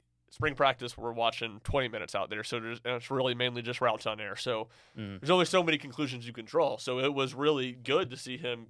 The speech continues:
Speaker 1: go out there and look really good in a spring game, in, in the, it's just a scrimmage, but in a scrimmage nonetheless. Um, and you're seeing him, and you're like, "Yeah, this is a guy that's gonna help Tennessee this fall."
Speaker 2: Yeah.
Speaker 1: And so I do think from that aspect,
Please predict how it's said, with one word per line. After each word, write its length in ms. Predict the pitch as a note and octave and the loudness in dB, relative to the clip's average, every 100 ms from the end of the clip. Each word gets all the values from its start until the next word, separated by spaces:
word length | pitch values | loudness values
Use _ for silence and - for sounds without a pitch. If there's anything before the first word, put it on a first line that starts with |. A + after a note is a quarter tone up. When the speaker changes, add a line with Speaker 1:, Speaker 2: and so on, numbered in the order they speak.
| - | 0
Speaker 1:
go 120 | C3 | 4
out 200 | C3+ G2+ | 6 4
there 180 | B2 A#2+ | 2 2
and 160 | A2+ C3 | 2 0
look 160 | C3 | 0
really 280 | B2+ B2+ A#2+ | 0 -4 -2
good 340 | A#2 B2 A2+ - _ _ - | -2 -2 -2 -10 _ _ 4
in 160 | F#3+ G#3 | 6 6
a 40 | |
spring 260 | - A2 G#2 | 2 -8 -10
game, 260 | G2 G2+ | -12 -8
in, 320 | A2 G#2+ B2 B2+ | -6 -4 -4 -2
in 160 | C#3+ E3+ | -2 -2
the, 180 | C3+ B2 _ - | -4 -8 _ -8
it's 140 | D#4+ | -4
just 160 | F3 E3+ | -2 -2
a 60 | D3+ | -2
scrimmage, 440 | - B2 B2+ F3 | -2 -4 -4 4
but 140 | F3+ | 6
in 80 | F3 | 6
a 40 | D#3+ | 4
scrimmage 380 | - D#3+ D3 | 4 2 4
nonetheless. 560 | C#3+ C3 A#2+ E3+ D3+ - - - - - - | 2 2 2 2 2 -2 -14 -20 -20 -12 2
Um, 340 | B2+ B2 A#2 | 6 6 2
and 440 | E2+ A#2+ A#2+ A2+ A#2 - _ _ _ _ _ - | 0 2 2 -2 -10 -16 _ _ _ _ _ -2
you're 100 | C3+ | 0
seeing 200 | B2+ G#3 | 6 8
him, 80 | G3 | 8
and 100 | C#3 | 6
you're 80 | C3 | 4
like, 120 | - | 2
"Yeah, 160 | A#2+ | 4
this 120 | A2+ D3+ | 4 2
is 60 | |
a 20 | |
guy 140 | C3 A#2 | 2 2
that's 120 | A2 | 0
gonna 140 | G#2+ | -2
help 200 | G#2 G2+ | 0 0
Tennessee 280 | - G#2 D3+ | -2 -6 -4
this 160 | A#2 G2+ | -4 -4
fall." 320 | - G#2+ G2 - | -6 -6 -6 2
Speaker 2:
Yeah. 220 | A#2+ G#2+ | 4 4
Speaker 1:
And 240 | A2 - - | 0 -10 -4
so 200 | - D3 | 8 12
I 100 | C#3+ | 12
do 140 | D#3+ | 12
think 160 | D#3+ C#3 | 6 2
from 80 | C#3 | 6
that 180 | D3 | 8
aspect, 380 | E3 B2 - A2 | 6 4 -2 -6